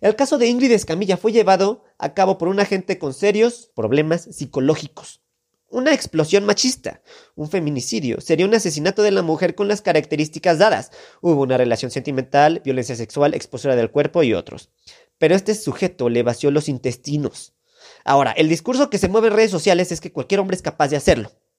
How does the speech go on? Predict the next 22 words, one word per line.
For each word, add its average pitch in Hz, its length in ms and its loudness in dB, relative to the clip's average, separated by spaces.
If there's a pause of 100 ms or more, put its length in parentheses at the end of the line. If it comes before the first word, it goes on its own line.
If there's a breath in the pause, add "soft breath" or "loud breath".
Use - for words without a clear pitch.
(480)
No. 123 520 -2 (400 loud breath)
Este 247 240 0
tipo 220 280 0
de 156 140 4
acto, 143 380 -2 (180)
eso 170 260 -6
de 131 120 -2
remover 113 400 -4
los 165 180 -2
intestinos, 120 560 -10 (300)
lleva 185 280 2
horas 226 360 4
y 185 140 2
horas. 226 360 2 (540 soft breath)
Es 208 160 -6
un 233 100 0
asesinato. 202 800 -2 (260)
Sí, 208 480 -2
es - 140 -2
un 202 80 0
feminicidio, 160 640 0
sí, 185 420 -10